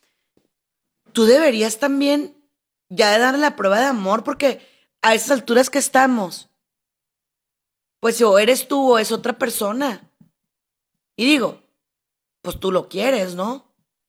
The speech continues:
Yo nomás digo. Déjame aclararles algo a mis jovencitas. Si una amiga, y lo pongo entre comillas así como que, mm,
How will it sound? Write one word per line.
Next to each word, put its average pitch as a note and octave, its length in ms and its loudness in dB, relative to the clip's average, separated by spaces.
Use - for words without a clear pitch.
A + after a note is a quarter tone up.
Yo E3+ 200 -2
nomás C#4 340 2
digo. A3 440 -4
Déjame C4+ 460 2
aclararles A3 520 -2
algo A3+ 160 0
a A#3 40 2
mis A3+ 160 -2
jovencitas. F3+ 760 -8
Si C4 220 0
una E4 480 2
amiga, A#3 520 2
y F3+ 60 0
lo G3 140 0
pongo A3 200 0
entre B3 280 0
comillas G3+ 420 -2
así G3 120 -2
como G#3 280 -4
que, D#3+ 160 -6
mm, D#3 340 -10